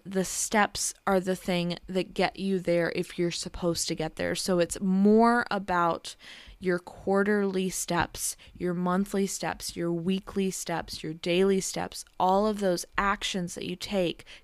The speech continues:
consistently. It's more about that than anything that will get you to where you need to be. And if it's not meant for you,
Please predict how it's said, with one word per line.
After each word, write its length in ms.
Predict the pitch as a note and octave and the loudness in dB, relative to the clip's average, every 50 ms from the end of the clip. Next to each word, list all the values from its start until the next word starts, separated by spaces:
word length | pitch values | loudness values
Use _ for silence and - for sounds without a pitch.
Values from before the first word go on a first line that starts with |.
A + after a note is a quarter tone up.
| - | -20
consistently. 1080 | - - G#3 F#3 F#3 - - G#3 G#3 G3 - - F#3 F3 - - F#3 E3 D#3 D#3 D#3+ - - - - - | -10 -8 -6 -6 -4 -4 -4 -4 -4 -4 -4 -4 -6 -6 -8 -8 -8 -8 -8 -8 -8 -12 -16 -20 -10 -8
It's 220 | - F3+ - - | -6 -6 -4 -2
more 340 | F#3+ F#3 F3+ F#3+ G3 G3+ G#3 | -2 0 2 2 2 2 0
about 400 | - G#3+ G3+ G#3+ G3+ F#3 G3+ G3+ | 0 -2 -2 0 0 0 -2 -2
that 280 | F#3+ F3+ E3+ - - - | -2 -2 -2 -2 -2 -2
than 200 | F3 E3 E3 - - _ | -2 -2 -2 -6 -10 _
anything 720 | - F#3+ F#3 F#3 F#3+ F3+ F3 - - E3 D3+ D3+ E3+ F3+ F3+ - - - - - - | -2 0 0 2 2 0 -2 -2 -4 -6 -4 -4 -6 -6 -8 -10 -14 -18 -18 -6 -2
that 120 | F3 - | -2 0
will 140 | - F3+ F3+ | 0 0 -2
get 240 | F3 F3 E3 - - | -2 -4 -6 -6 -4
you 100 | E3+ F3 | -6 -6
to 160 | - - F3 | -6 -6 -4
where 160 | E3+ E3 D#3+ | -4 -2 -2
you 160 | D#3 D3+ E3 | -2 -4 -6
need 240 | E3 D#3 D3+ D#3 D#3 | -6 -6 -6 -6 -8
to 60 | - | -10
be. 380 | F3+ - - E3+ D#3 D3+ E3+ - - - - - - | -8 -6 -6 -4 -4 -4 -6 -8 -12 -20 -20 -18 -8
And 160 | - F#3+ F#3+ | -4 -2 -2
if 120 | F#3 F3+ F#3+ | -2 -2 -4
it's 200 | F3+ - - - | -6 -6 -6 -4
not 240 | G3 F#3 - - - | -2 -4 -4 -4 -4
meant 200 | F#3 G3 G3 G3+ | -6 -6 -6 -8
for 140 | - A#3+ | -8 -8
you, 420 | G#3+ G3+ F#3+ F3+ E3 D#3+ D#3+ F#3+ | -6 -4 -2 0 0 0 0 -2